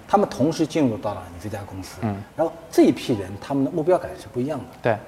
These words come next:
Speaker 1: 有不同的目标感。
Speaker 2: 没错。
Speaker 1: 但是你从他的九五后的角度来讲，一个高净值人群的小孩，一个中产阶级的孩子，他怎么确立自己的目标感？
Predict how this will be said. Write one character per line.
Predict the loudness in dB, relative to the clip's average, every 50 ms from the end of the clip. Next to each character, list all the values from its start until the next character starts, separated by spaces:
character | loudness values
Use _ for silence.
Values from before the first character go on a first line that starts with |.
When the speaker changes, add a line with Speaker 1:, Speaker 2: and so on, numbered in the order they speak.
| -16 -20 -14 -6 -4
Speaker 1:
有 | -2
不 | 0 2 2
同 | 2 2
的 | 2 2
目 | 2
标 | 2 2 0 0
感。 | -2 -2 -2
Speaker 2:
没 | -2
错。 | -2 -2 -4 2 6
Speaker 1:
但 | 8 8
是 | 8 6 4 -4 -6 0
你 | 2 2
从 | 2 4 4 2
他 | 2 2 2 4 4
的 | 4 4 2
九 | 2 4
五 | 6 6 8 6
后 | 6 4 0
的 | 0
角 | 0 -2 -4
度 | -4 -4
来 | -4 -4 -6
讲， | -8 -10 -6 -2
一 | 0 0
个 | 2 2
高 | 2 6 8 8 8
净 | 8 6 0
值 | 0 0 0
人 | 0 0
群 | 0 0 -2
的 | -2
小 | -2 -4 -6
孩， | -8 -8 -10 -10 -8 -8
一 | -6
个 | -2 -2 -2 -2 -2 -8 -16 -18 -18 -18 -20 -20 -20 -6 -2
中 | 0 0
产 | 0 0 -2
阶 | -2 0 0
级 | 0 -2
的 | -4 -6
孩 | -10 -12 -12 -12
子， | -14 -16 -18 -20 -20 -14
他 | -2 2 2 2
怎 | 2 0 -4
么 | -6 -8
确 | -4 0 0 2
立 | 2
自 | 0 -2 -4 -6
己 | -4
的 | -4
目 | -4 -4
标 | -2 -4 -6 -6
感？ | -8 -10